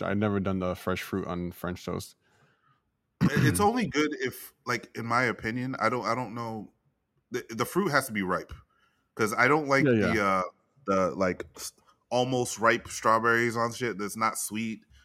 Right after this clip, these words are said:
Speaker 2: and then it cancels out the flavor of other things. But
Speaker 1: Ooh, I'm thinking about that for next week.
Speaker 2: <laughs> Wait, what,
Speaker 1: So
Speaker 2: thinking about what? Going to La Reina or
Speaker 1: <laughs> Everything. Um,
Speaker 2: <laughs>
Speaker 1: first of all,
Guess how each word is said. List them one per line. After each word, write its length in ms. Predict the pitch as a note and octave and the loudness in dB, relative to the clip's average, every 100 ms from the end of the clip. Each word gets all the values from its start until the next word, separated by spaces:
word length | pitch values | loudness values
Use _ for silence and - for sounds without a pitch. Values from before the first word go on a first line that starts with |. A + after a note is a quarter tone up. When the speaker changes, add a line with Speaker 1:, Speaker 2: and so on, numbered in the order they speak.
| _ | _
Speaker 2:
and 140 | G2+ | -8
then 100 | G#2+ | -4
it 140 | A2 - | -6 -4
cancels 420 | B2 A2+ A#2+ G#2+ | -4 -4 -4 0
out 220 | G#2+ G#2 | 0 2
the 120 | G2+ G2 | 0 0
flavor 360 | A2 G#2 G#2 | -2 -2 0
of 160 | G2 F#2 | -2 -2
other 220 | F#2+ G2+ | -4 -6
things. 420 | A2+ G#2 G#2 - | -8 -10 -10 -14
But 200 | - D#2+ - _ | -10 -10 -10 _
Speaker 1:
Ooh, 280 | G2 F2+ F2+ | -8 -6 -4
I'm 80 | F2+ | -6
thinking 200 | F#2 F#2 | -4 -4
about 140 | F2+ | -4
that 140 | - - | -6 -8
for 100 | - | -12
next 260 | - - - | -14 -14 -12
week. 240 | G#2 - - - - _ _ - - | -12 -14 -20 -20 -20 _ _ -20 -16
Speaker 2:
<laughs> 160 | - - - - - _ - - - - _ - - G2 _ - | -12 -12 -12 -14 -14 _ -20 -20 -20 -20 _ -20 -20 -20 _ -2
Wait, 220 | G2+ E2 - | -2 -2 -6
what, 180 | A2 B2 | -6 -4
Speaker 1:
So 200 | - B2+ | 2 4
Speaker 2:
thinking 160 | G#2 A#2+ | 4 4
about 180 | A2+ G#2+ | 4 6
what? 180 | G2+ F2 | 2 0
Going 220 | A2+ A2 | -4 0
to 360 | G2+ F#2 F2+ - _ _ | 2 2 -2 -6 _ _
La 160 | G#2 G2+ | -2 0
Reina 460 | G#2 A#2+ C#3+ F#3 | 2 0 0 -4
or 540 | G3+ G#2+ G2+ F#2+ F#2 F#2 _ _ _ _ | -2 0 0 0 -2 -6 _ _ _ _
Speaker 1:
<laughs> 500 | _ _ - _ - | _ _ -20 _ -4
Everything. 440 | A2 G2+ A#2 G#2 - - - - - - C5+ - | 0 2 2 2 0 -2 -8 -10 -12 6 6 6
Um, 380 | - G3+ G3 F#2 | 6 8 8 4
Speaker 2:
<laughs> 80 | F3+ | 4
Speaker 1:
first 220 | D#3 - | 4 4
of 80 | G#2+ | 2
all, 340 | F#2+ F2+ F#2+ | 2 2 0